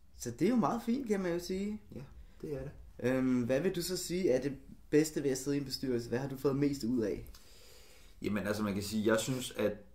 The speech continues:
Speaker 2: det, jeg har fået mest ud af i en bestyrelse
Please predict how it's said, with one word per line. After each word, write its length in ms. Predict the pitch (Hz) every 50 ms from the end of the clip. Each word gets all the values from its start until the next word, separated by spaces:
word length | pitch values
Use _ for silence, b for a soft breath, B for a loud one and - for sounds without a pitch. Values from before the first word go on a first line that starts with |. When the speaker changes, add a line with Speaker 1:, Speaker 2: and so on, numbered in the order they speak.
| - -
Speaker 2:
det, 100 | 110 110
jeg 140 | 113 110 104
har 100 | 107 107
fået 200 | 101 110 90 82
mest 260 | 90 95 98 92 98
ud 120 | 101 95 92
af 380 | 82 85 85 82 69 - - - - - - - -
i 100 | 95 92
en 60 | 80
bestyrelse 640 | 90 87 - - 90 87 90 87 - 90 87 78